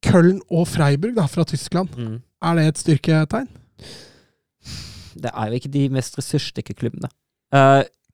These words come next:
Speaker 1: Nei, altså, du ser jo da sp-, klubber da, som Frankfurt og Wolfsburg og
Speaker 2: Og,
Speaker 1: Gladbach
Speaker 2: ja.
Speaker 1: og Hertha og de, Hoffenheim kanskje også da, som, som er, de er jo langt unna, mange av dem.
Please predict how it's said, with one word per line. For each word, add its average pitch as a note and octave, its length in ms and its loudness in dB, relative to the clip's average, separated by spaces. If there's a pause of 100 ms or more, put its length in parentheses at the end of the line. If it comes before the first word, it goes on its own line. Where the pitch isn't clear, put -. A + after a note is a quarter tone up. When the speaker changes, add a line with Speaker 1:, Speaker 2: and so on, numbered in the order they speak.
Speaker 1:
Nei, C4 120 4
altså, A#3 160 2
du A#3 140 6
ser F#3 240 4
jo G3 40 4
da F3+ 160 6
sp-, - 380 -10
klubber F#3 320 6
da, G3+ 60 6
som F#3+ 140 2
Frankfurt D#3+ 480 0
og E3 220 4
Wolfsburg D3+ 460 0
og D#3+ 160 2
Speaker 2:
Og, C3+ 40 -2
Speaker 1:
Gladbach C#3+ 380 2
Speaker 2:
ja. C3 80 -2
Speaker 1:
og D#3+ 160 2
Hertha D#3 380 0
og D#3 80 0
de, D#3 100 2 (760)
Hoffenheim F3 340 2
kanskje F3 280 2
også E3 140 6
da, G#3+ 120 8
som, F3 140 2 (100)
som F3 200 4 (440)
er, D3 400 0
de D3+ 360 -2
er C#3 120 4
jo B3 80 0
langt G3+ 200 -2
unna, F3 200 0
mange F3+ 180 -2
av F3 60 -2
dem. E4 80 -10